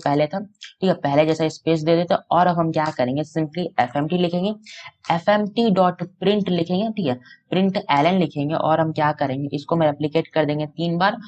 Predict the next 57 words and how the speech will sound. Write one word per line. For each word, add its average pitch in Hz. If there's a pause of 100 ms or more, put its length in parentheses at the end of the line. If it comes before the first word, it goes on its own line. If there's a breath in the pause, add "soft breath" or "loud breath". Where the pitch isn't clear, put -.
(240 loud breath)
और 160
इसमें 170
हम 175
simply 165
लिख 156
देंगे 143
सी। 170 (140)
सी -
लिखने 165
के 156
बाद 156
हम 156
यहाँ 143
पे 143
बी 139
लिख 185
देंगे 175
और 170
बी 160
लिखने 160
के 147
बाद 143
हम 147
यहाँ 135
पे -
ए 156
लिख 123
देंगे 113 (360 loud breath)
और 156
उसके 160
बाद 156
क्या 151
करेंगे, 135
हम 143
सेमीकोलन 175
सबके 170
नीचे 165
हम 160
यहाँ 156
पे 156
दे 147
देते 151
हैं, 160
इस 160
तरह 160
हम 151
सेमीकोलन 165
दे 170
देंगे 170 (460 loud breath)
और 160
उसके 165
बाद 151
simply 156
हम 156
यहाँ 143
से 143
इसको, 127